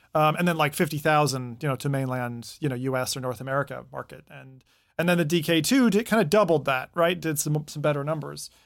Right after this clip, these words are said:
But it really wasn't until the Quest days that, you know, uh, Oculus and, and co found huge success. I mean, C V one was, was rightly successful, but it's Apple's first headset. So I'm not worried, but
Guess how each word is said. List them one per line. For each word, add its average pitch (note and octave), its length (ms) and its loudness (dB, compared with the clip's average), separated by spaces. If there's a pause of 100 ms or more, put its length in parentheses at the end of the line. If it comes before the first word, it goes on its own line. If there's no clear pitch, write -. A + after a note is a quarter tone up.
But F#3+ 80 6
it G#3+ 80 2
really C#4+ 160 4
wasn't G#3+ 300 4
until F3 500 4
the D3+ 140 -6
Quest B3 260 2
days C#3+ 300 0
that, C#3+ 220 -2 (100)
you E3 100 -2
know, C#3+ 260 0 (520)
uh, - 40 -10
Oculus D3+ 680 2
and, C#3+ 220 -6
and D3+ 340 -18
co C#3+ 320 -4 (180)
found C#3 480 -4
huge A#3 500 4
success. D3+ 560 -2
I F#3+ 60 -2
mean, E3+ 140 -4
C B3 140 2
V G3 100 4
one E3+ 180 4
was, D3+ 320 -4
was E3+ 180 -4
rightly D3 400 0
successful, D3 720 -4
but C3 300 -2 (500)
it's - 100 -12
Apple's E3+ 280 2
first C3 260 -4
headset. C3 420 -2
So B3+ 140 4
I'm C4+ 80 4
not G3 140 4
worried, C3+ 340 2
but C#3 200 -2